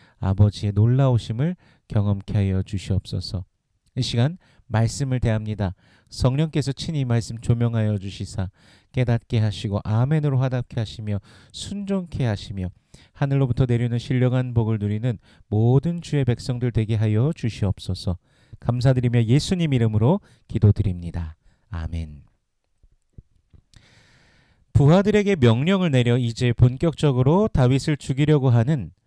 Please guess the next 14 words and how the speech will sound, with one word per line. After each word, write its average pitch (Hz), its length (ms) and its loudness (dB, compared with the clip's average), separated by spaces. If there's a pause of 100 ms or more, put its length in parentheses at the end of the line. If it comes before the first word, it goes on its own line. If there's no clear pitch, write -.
(160)
사울의 143 640 4
행동을, 131 580 -2 (540)
어, 90 240 -6 (100)
다윗은 107 400 0
도저히 117 520 2 (640)
이해할 110 340 4
수 - 200 -4
없습니다. 90 600 -4 (540)
그리고 139 280 2
어떻게 147 560 2
이 139 280 0
길을 127 260 2
헤쳐나가야 123 800 0
하는지도 117 640 -2